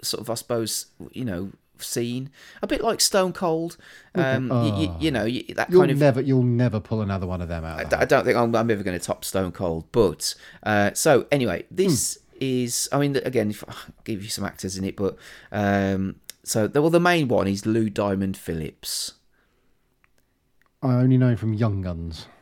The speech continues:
Speaker 1: Yeah, so
Speaker 2: Oh, no.
Speaker 1: Yes,
Speaker 2: Oh.
Speaker 1: what?
Speaker 2: Fuck a chimney. Um,
Speaker 1: <laughs>
Speaker 2: I think I'm gonna know this, but I can't think of the name.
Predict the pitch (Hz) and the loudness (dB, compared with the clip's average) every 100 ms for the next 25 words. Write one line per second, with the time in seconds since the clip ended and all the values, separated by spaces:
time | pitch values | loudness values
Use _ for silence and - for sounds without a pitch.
0 | _ 113 95 76 71 _ - 165 202 220 | _ -4 -2 -4 -8 _ -2 4 6 6
1 | 208 185 135 120 98 90 80 76 - _ | 4 2 -2 -4 -6 -10 -14 -18 -20 _
2 | _ 92 92 104 98 85 80 78 _ _ | _ -14 -10 -8 -8 -10 -12 -16 _ _
3 | _ _ _ _ _ _ _ - 139 131 | _ _ _ _ _ _ _ -10 -6 -6
4 | - 117 120 120 120 117 110 98 - _ | -6 -4 -2 -2 -2 -4 -6 -8 -14 _
5 | _ _ _ _ _ _ _ _ _ _ | _ _ _ _ _ _ _ _ _ _
6 | _ _ _ _ _ _ _ _ _ _ | _ _ _ _ _ _ _ _ _ _
7 | _ _ _ 151 131 120 - 110 87 87 | _ _ _ -8 -6 -8 -6 -8 -8 -12
8 | 82 - 113 110 110 110 110 _ _ _ | -14 -14 -8 -6 -4 -6 -8 _ _ _
9 | _ _ _ _ _ - - - 392 349 | _ _ _ _ _ -18 -16 -16 -20 -20
10 | _ _ _ 285 - _ - - 147 - | _ _ _ -10 -10 _ -14 -4 -2 -2
11 | 95 98 95 113 92 92 95 98 - 104 | -2 -2 0 0 0 -4 -4 -8 -6 -8
12 | 92 95 85 92 95 | -6 -8 -6 -4 -6